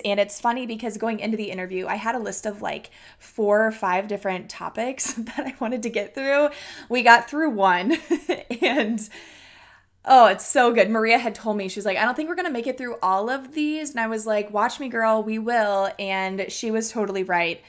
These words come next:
We focused on, like, one area and we dove in head first. But to give you a rough outline of what this episode looks like, Maria starts by telling us about her journey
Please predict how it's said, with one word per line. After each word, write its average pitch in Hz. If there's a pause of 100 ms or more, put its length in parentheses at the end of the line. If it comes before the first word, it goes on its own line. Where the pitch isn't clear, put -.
(360)
We 214
focused 226
on, 202
like, 185
one 208
area 190
and 175
we 214
dove 180
in 170
head 180
first. -
But 202
to 233
give 285
you 339
a 226
rough 262
outline 220
of 202
what 202
this 214
episode 208
looks 185
like, 190 (500)
Maria 285
starts 247
by 254
telling 226
us 294
about 262
her 220
journey 202